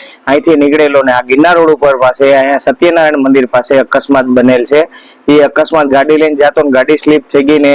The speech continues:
ગાડી ત્યાં પડી ગઈ ને મારા ભાઈને પાછળના ભાગમાં લાગી જવાથી એને હેમરેજ થઈ ગયેલું અને એકસો આઠ માં લઈ જવાથી ત્યાં સિવિલમાં એને એક્સપાયર ડેટ દાખ-,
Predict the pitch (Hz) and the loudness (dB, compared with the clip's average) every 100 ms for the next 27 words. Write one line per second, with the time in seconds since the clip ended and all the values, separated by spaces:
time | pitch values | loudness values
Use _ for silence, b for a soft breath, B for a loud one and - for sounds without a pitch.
0 | 135 123 131 147 151 135 143 139 143 135 | 0 0 0 0 0 2 0 0 0 2
1 | 127 139 135 143 135 117 - 160 170 151 | 0 0 0 0 -2 -2 -2 -2 0 0
2 | 151 147 151 143 139 143 139 139 139 143 | -2 0 0 0 0 0 0 0 0 0
3 | 139 139 120 131 160 165 151 143 139 139 | 2 2 0 0 0 0 -2 0 0 0
4 | 135 135 135 - 147 139 139 135 131 139 | 2 0 0 0 -2 -2 -2 0 0 0
5 | 143 151 - 151 127 B B B B 139 | 2 0 2 0 0 B B B B -2
6 | 151 156 151 151 151 170 170 160 143 139 | 0 0 -2 0 0 0 0 0 0 0
7 | 143 131 - 180 180 160 139 127 127 | 2 0 -2 -2 0 0 0 -2 -2